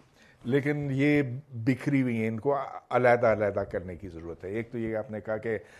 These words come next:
अंग्रेज़ ने हम पर, अ, ये निज़ाम तालीम मुसल्लत किया,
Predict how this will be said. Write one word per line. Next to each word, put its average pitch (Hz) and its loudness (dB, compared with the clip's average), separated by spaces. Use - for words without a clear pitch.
अंग्रेज़ 139 2
ने 147 0
हम 127 0
पर, 131 2
अ, 117 2
ये 107 -4
निज़ाम 113 0
तालीम 117 -2
मुसल्लत 104 -6
किया, 87 -10